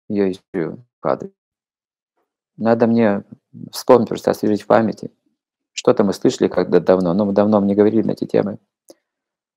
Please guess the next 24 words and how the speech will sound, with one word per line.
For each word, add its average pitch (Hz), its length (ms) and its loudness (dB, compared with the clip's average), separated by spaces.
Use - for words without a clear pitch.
О - 80 -4
Субхадре 107 420 2
я 101 40 2
мало 95 260 2
знаю. 50 300 -6
Но 135 100 6
вот 143 120 4
я 143 120 8
знаю 127 300 4
с - 80 -6
того 120 180 6
момента, 127 260 4
где 104 140 4
она 95 220 2
описывается 92 920 -4
в 87 200 -6
книге 95 260 -4
Кришны, 92 320 -6
опять 87 280 -6
же, - 100 -20
когда - 220 -8
Кришна 95 340 -8
увидел 92 280 0
её. 98 280 2